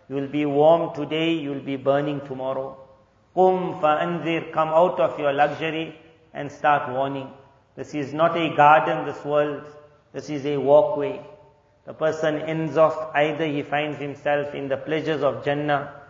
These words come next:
or in the pits of hell. May Allah Tabaraka Ta'ala let us see the warnings wherever we go. It's in the marketplace, it's in the schools, it's in the universities, it's in our phone. When a person goes onto the internet,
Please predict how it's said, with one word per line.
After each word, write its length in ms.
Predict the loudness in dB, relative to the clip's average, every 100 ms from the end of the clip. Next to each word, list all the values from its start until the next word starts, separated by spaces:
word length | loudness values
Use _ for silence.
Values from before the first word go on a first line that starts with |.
| -20 -6
or 120 | -4
in 200 | -4 -2
the 80 | -4
pits 360 | -2 -4 -2
of 140 | -8 -6
hell. 280 | -4 -4 -4 -12 -20 _ _ -10
May 100 | -4
Allah 280 | 0 0 0
Tabaraka 360 | 2 2 2
Ta'ala 200 | 2 2
let 220 | 2 0 0
us 240 | -2 -4
see 160 | -6 -2
the 140 | 0
warnings 500 | 2 2 0 -2 -4
wherever 380 | -4 -2 -2 -2
we 140 | -2
go. 520 | 0 2 2 0 -10 -16 -16
It's 180 | -16 -10
in 160 | -8 -6
the 100 | 0
marketplace, 1000 | 4 4 2 -2 -2 -2 -2 -6 -16 -20 _ _
it's 200 | -14 -8
in 140 | -4 -2
the 100 | -2
schools, 720 | -2 0 4 4 2 -2 -8 -14 -20 -16
it's 200 | -12 -6
in 140 | -2
the 100 | -2
universities, 1000 | 0 0 2 2 2 0 -2 -4 -6 -12 -20 _ -18
it's 180 | -12 -6
in 120 | 0
our 260 | 2 2
phone. 540 | 2 2 2 0 -6 -14 -20 _ _ _
When 120 | -6 -4
a 60 |
person 460 | 0 2 2 -2 2
goes 260 | 2 4
onto 260 | 2 0 -2
the 160 | -2 -2
internet, 680 | -4 -4 -2 -4 -8 -20